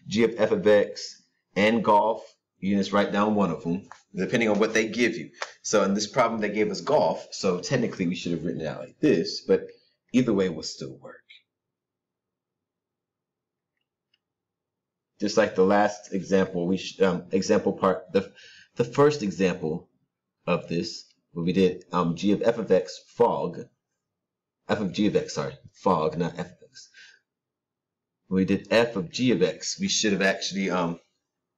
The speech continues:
did that this way too. So this is what we're looking for. But again, g of f of x works too.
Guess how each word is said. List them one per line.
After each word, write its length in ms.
did 420
that 240
this 220
way 160
too. 320
So 180
this 220
is 40
what 140
we're 100
looking 320
for. 280
But 100
again, 280
g 140
of 100
f 120
of 100
x 260
works 220
too. 140